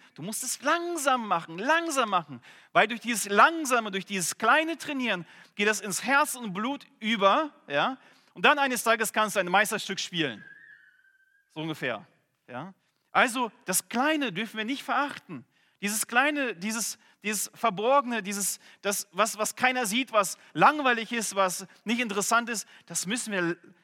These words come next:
hochschätzen. Denn übrigens, Gott urteilt oft nach dem Kleinen, nicht nach dem Großen. Deshalb heißt es auch, „Wer im Geringsten treu ist,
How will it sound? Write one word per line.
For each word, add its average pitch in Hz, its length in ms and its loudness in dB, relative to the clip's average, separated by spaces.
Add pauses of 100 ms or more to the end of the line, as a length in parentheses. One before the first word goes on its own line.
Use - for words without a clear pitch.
(420)
hochschätzen. 214 680 -2
Denn 170 160 -2 (400)
übrigens, 262 500 -2 (500)
Gott 226 540 2 (160)
urteilt 254 540 0
oft 254 260 2
nach 220 160 -2
dem 196 200 -8
Kleinen, 226 440 -2
nicht 226 180 -8
nach 226 120 -4
dem 214 180 -8
Großen. 170 500 -6 (1600)
Deshalb 160 240 -2
heißt 214 260 4
es - 60 -6
auch, 196 300 4 (240)
„Wer 190 220 4
im 202 100 -4
Geringsten 233 640 -2
treu 214 260 2
ist, 226 400 -4